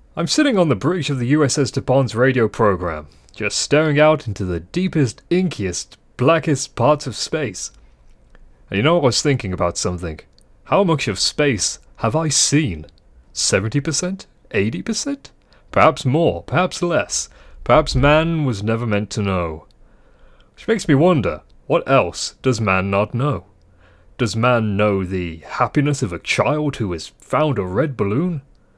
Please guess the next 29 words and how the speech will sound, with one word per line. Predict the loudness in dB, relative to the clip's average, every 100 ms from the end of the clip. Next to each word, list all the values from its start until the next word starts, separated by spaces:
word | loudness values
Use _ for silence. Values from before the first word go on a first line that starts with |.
| _ _
Do | -2
we | 0
really | 0 0 2 2 2
know? | 2 0 -2 -4 _ _ _ _ -4
I | -2
mean, | 0 0
I'm | -2
sure | -2 -2 0
we've | 0 0 0
all | 0 -2
experienced | -4 -8 0 0 2 0 -2 -6
the | -6
happiness | -6 -8 -8 -6 -6
of | -8
a |
child | -4 0 2 2 -2
who |
has | -4 -4
found | -2 0
a | -2
red | 0 -2 0
balloon, | 0 0 0 -2 -6 -20 -20 _ _ _ 0
but | 0 4
does | 2 2
that | 2 2
mean | 2 4 4
we | 2 2
really | 4 2 2 2
know? | 2 2 0 -4